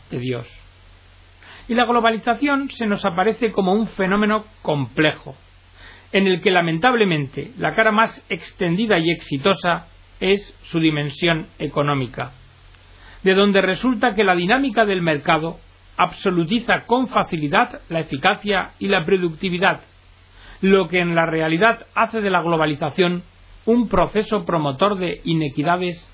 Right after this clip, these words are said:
e injusticias múltiples. Y tal y como está configurada actualmente, no es capaz de interpretar y reaccionar en función de valores objetivos que se encuentren más allá del mercado y que constituyen, por otra parte,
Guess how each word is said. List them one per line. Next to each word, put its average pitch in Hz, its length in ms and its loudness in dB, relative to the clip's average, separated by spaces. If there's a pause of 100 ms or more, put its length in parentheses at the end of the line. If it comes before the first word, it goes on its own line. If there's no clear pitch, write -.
(140)
e 151 100 0
injusticias 147 760 -2
múltiples. 139 760 -2 (680)
Y 185 120 0
tal 185 320 0 (100)
y 160 100 -6
como 151 240 0
está 196 240 -2
configurada 196 600 0
actualmente, 170 840 0 (580)
no 196 220 4
es 240 200 0
capaz 190 440 0
de 185 100 -2
interpretar 170 760 0
y 240 80 -2
reaccionar 190 800 0 (180)
en 180 200 -2
función 175 500 -2
de 226 80 2
valores 196 360 2
objetivos 214 680 -2 (380)
que - 80 0
se - 140 -4
encuentren 185 640 0
más 196 280 0
allá 170 240 0
del 180 160 0
mercado 139 580 -2 (180)
y 190 120 -2
que 170 120 -2
constituyen, 170 640 0
por 160 120 0
otra 185 240 0
parte, 151 440 -2